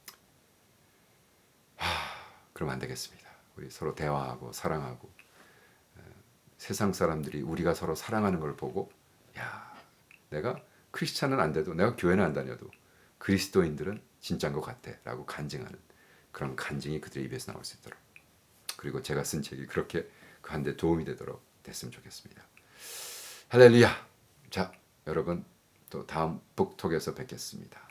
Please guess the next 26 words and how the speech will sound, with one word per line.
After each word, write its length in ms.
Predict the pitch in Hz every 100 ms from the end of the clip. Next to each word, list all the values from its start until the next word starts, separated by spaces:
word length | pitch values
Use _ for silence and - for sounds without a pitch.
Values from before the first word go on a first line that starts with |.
| - - - - - - - - - - -
어, 280 | 76 101 95 - _ _ - -
기도할까요? 560 | 95 98 - 98 110 -
성령 360 | 110 101 95
하나님 320 | 90 82 82
오셔서 460 | 76 - - 78 55 - - _ _ _ _ - _ _ _ - - - - - - -
오늘 180 | 80 73
좀 180 | 76
센 260 | 71 117 104
책, 240 | - 87 -
우리 180 | 69 69 71
유진초 580 | 82 80 - - 67 62
젊은 300 | - 76 73
목사가 360 | 67 - 65
쓴 160 | 65 80
책인데 440 | - 71 65 - - - - - - - - _
정말 520 | - 71 69 60 60 -
우리 180 | 82 73
쪼다짓 480 | 107 101 - - -
그만하도록 560 | - 151 135 131 131
도와주시고 540 | - 135 - - - 87 _ _ _ _ _ _ - - _ -
우리가 240 | 73 65
예수를 880 | 76 87 - - 76 71 62 71 64
알고 360 | 71 71 71 67
예수를 320 | 80 - 73
만났기 360 | 67 65 64 -
때문에 380 | 69 64 64